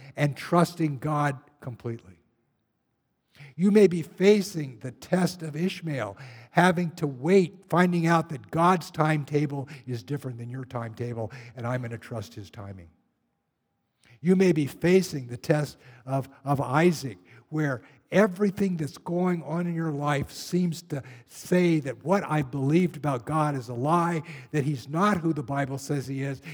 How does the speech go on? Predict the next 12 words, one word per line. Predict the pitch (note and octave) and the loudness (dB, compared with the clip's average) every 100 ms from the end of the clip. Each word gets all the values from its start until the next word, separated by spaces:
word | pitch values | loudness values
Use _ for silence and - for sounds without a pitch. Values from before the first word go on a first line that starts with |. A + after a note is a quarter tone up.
| B2+ | -4
he's | D#3+ B2+ | -4 -2
not | E3+ G#3 G#3 | 2 2 2
the | D#3+ | -4
God | C3 D#3 D3 | -4 -2 -2
I | C#3 C3+ | -2 -4
thought | D#3+ D#3+ D3 | -2 0 0
he | |
was. | C3+ C3+ C3+ C3 - _ _ _ _ _ _ _ _ _ _ _ _ - | -2 -2 -2 -4 -10 _ _ _ _ _ _ _ _ _ _ _ _ 2
I'm | E3 | 2
just | D#3 - | 2 -4
gonna | C#3 A#2+ | -8 -8
panic. | - B2 A#2+ | -10 -10 -10